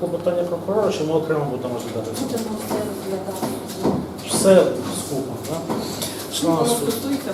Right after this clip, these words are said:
Speaker 2: фактично одного і того ж
Speaker 1: Фактично
Speaker 2: питання.
Speaker 1: одно і того ж питання. Так, шановний суд, в такому випадку прошу долучити до матеріалів справи копію виписки з медичної карти амбулаторного хворого номер сімсот п'ятдесят тридцять три п'ятдесят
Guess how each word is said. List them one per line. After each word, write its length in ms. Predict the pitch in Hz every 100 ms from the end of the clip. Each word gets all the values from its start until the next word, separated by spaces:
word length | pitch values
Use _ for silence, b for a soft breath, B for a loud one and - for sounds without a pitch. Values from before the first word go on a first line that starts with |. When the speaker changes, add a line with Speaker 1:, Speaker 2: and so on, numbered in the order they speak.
| 190
Speaker 2:
фактично 440 | 220 226 208 190 180
одного 180 | 196 190
і 20 | 190
того 100 | 196
ж 60 | 190
Speaker 1:
Фактично 500 | - 240 262 277 180
Speaker 2:
питання. 60 | 165
Speaker 1:
одно 220 | 185 180
і 40 | 175
того 160 | 170
ж 100 | 156
питання. 360 | - - 131 117 117
Так, 160 | 143
шановний 280 | 139 190 185 -
суд, 140 | 139 -
в 40 | -
такому 320 | - 190 180
випадку 400 | 170 190 185 160 -
прошу 260 | 180 - 147
долучити 560 | 156 156 160 170 165 156 156
до 180 | 160 156 B B B 151
матеріалів 480 | 151 160 156 147 143
справи 440 | - 156 156 139 127 170
копію 300 | 165 151 143
виписки 420 | 160 147 127 139 131
з 40 |
медичної 520 | 147 143 139 - 139 135
карти 300 | 151 139 -
амбулаторного 800 | 127 135 139 143 156 147 139 135 - 135
хворого 500 | 139 147 139 127 127 127
номер 260 | 143 131 123
сімсот 320 | - - 143 139
п'ятдесят 500 | 135 131 147 131 -
тридцять 340 | 127 127 127
три 120 | -
п'ятдесят 440 | 139 135 127 -